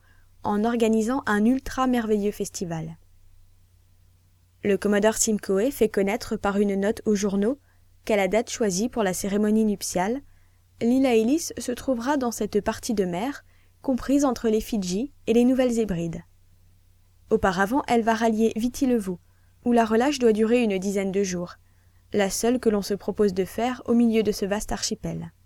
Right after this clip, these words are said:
Navigation délicieuse.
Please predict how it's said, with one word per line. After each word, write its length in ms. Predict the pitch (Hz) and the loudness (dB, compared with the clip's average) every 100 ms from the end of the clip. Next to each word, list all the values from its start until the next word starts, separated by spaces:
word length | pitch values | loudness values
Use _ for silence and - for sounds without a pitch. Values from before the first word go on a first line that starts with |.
| _ _ _ _ _ _ _ _ _ _ | _ _ _ _ _ _ _ _ _ _
Navigation 580 | 220 214 208 202 196 220 | 2 2 4 2 0 0
délicieuse. 640 | 208 202 196 - 175 175 | 2 2 -2 -6 -6 -8